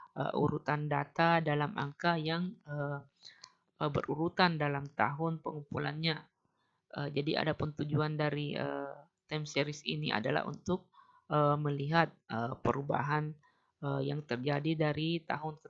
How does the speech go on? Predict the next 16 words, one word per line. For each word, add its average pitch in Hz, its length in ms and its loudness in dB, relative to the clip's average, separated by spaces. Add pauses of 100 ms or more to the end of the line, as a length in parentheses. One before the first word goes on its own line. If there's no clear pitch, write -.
tahun 160 340 4
dan 143 180 -6
mengetahui 143 640 -4
arah - 240 -8 (240)
kecenderungan 151 680 -2
yang 147 180 -6
sudah - 240 -8
ada 156 400 4 (160)
dan - 160 -10
yang 131 240 -16
akan 147 400 -6
terjadi. 147 560 -4 (2750)
Eh, 143 160 4
ketersediaan 165 960 2
informasi 156 720 -2
kuantitatif, 147 720 -4